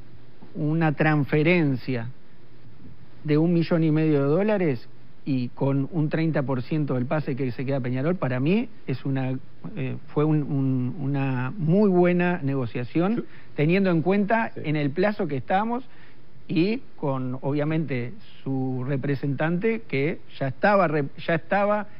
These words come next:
Speaker 1: generando los contactos necesarios
Speaker 2: Sí.
Speaker 1: en determinados clubes para
Speaker 2: Yo agrego
Speaker 1: transferirlo.
Speaker 2: algo con respecto a esto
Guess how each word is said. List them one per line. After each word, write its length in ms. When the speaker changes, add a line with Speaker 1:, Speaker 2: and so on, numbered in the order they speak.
Speaker 1:
generando 480
los 160
contactos 460
necesarios 560
Speaker 2:
Sí. 60
Speaker 1:
en 100
determinados 460
clubes 260
para 360
Speaker 2:
Yo 160
agrego 260
Speaker 1:
transferirlo. 160
Speaker 2:
algo 360
con 140
respecto 460
a 80
esto 420